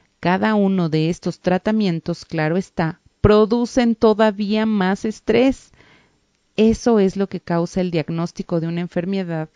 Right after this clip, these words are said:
que pone en riesgo o transforma nuestra vida para peor. Estrés, más estrés, más estrés. Y todo el tiempo el cuerpo no diferencia qué es lo que causó el primer estrés.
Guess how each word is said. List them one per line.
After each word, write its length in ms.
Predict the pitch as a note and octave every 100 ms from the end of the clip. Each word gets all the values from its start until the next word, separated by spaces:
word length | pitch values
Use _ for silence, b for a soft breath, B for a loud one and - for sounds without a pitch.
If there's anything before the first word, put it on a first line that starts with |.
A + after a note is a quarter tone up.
| -
que 120 | F#3
pone 300 | - F#3 G3
en 100 | G3
riesgo 440 | F3+ D#3+ D#3 E3 -
o 160 | F#3
transforma 600 | - F#3 F#3 - D#3+ E3
nuestra 440 | E3 E3+ - - D#3+
vida 320 | E3+ E3 F3
para 260 | - D3
peor. 400 | C#3+ - C#3+ C3+ - _ _ _ _ _ _ _ _ _ _ _ -
Estrés, 680 | D#3 _ F#3 F#3+ A3 A#3+ _ -
más 240 | D#3+ D#3
estrés, 640 | D3 - - F#3 G#3 - _ -
más 320 | - E3 -
estrés. 540 | E3 - D3 D3+ - _ b b b b
Y 160 | F#3
todo 300 | - G3+ G#3
el 160 | G3+ F#3
tiempo 480 | G3 G3 G3 B3+ -
el 180 | - F3+
cuerpo 520 | - G3 F#3 - G3+ -
no 180 | G3+ G#3
diferencia 680 | A3 A#3 F#3+ E3 E3+ - G3 -
qué 240 | - A3+
es 100 | A#3
lo 140 | A3 A3
que 120 | G#3
causó 540 | - F#3+ F#3+ G3+ F#3 - _ _
el 120 | G3+
primer 380 | - F#3+ F#3+ F#3+
estrés. 600 | G3+ - G#3 A3 - _